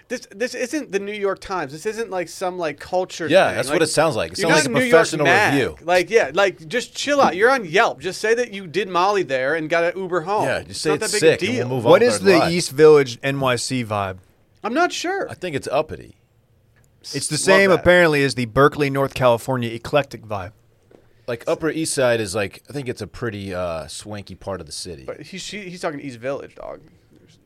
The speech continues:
Speaker 2: Oh.
Speaker 1: Upper East Side and East Village, I believe, are much different.
Speaker 3: Is this where
Speaker 2: Okay,
Speaker 3: Br-, is this
Speaker 2: fair.
Speaker 3: where your buddy Brady hangs out?
Speaker 1: Not sure.
Speaker 2: I'm probably gonna get
Speaker 3: He's
Speaker 2: made fun
Speaker 3: hung
Speaker 2: of
Speaker 3: out
Speaker 2: for
Speaker 3: here
Speaker 2: that. That's,
Speaker 3: before.
Speaker 2: that's fine,
Speaker 1: Probably.
Speaker 2: too.
Speaker 1: Probably. I'm more of a West Village guy.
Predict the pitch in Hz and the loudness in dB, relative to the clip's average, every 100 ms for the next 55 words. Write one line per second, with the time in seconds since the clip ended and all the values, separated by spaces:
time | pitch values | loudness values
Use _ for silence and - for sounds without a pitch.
0 | _ _ _ _ _ - 71 - _ _ | _ _ _ _ _ -16 -14 -16 _ _
1 | 147 147 143 139 95 - - 98 104 - | -14 -10 -10 -10 -12 -12 -18 -18 -18 -18
2 | - - 120 135 131 - 107 110 - 90 | -18 -16 -12 -12 -12 -18 -20 -18 -18 -16
3 | 120 131 147 170 135 131 131 135 131 143 | -4 -2 0 0 0 -4 -6 -2 2 2
4 | 135 131 127 117 117 131 131 139 151 151 | 2 0 0 -2 -2 -4 -8 -4 -4 -4
5 | 135 135 120 - 147 123 - - - 101 | -6 -10 -10 -10 -12 -12 -16 -12 -6 -4
6 | 98 98 98 107 147 135 117 104 107 90 | -6 -6 -4 0 0 0 0 -4 -6 -8
7 | 98 - - 107 - 123 113 151 92 - | -10 -12 -10 -8 -6 -6 -6 -8 -10 -12
8 | - 147 117 - 65 127 _ _ _ _ | -6 -4 -6 -12 -20 -20 _ _ _ _
9 | _ _ 156 285 214 127 113 131 - 98 | _ _ -6 -4 -4 -6 -6 -8 -12 -18
10 | 101 - - 95 101 | -18 -18 -18 -18 -20